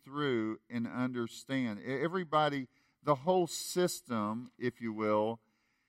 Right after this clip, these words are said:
is filled with kind of a, a mixed bag of people. So some of you might have spent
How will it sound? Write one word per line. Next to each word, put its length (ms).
is 260
filled 460
with 180
kind 200
of 220
a, 380
a 100
mixed 420
bag 260
of 100
people. 180
So 160
some 240
of 140
you 140
might 280
have 160
spent 480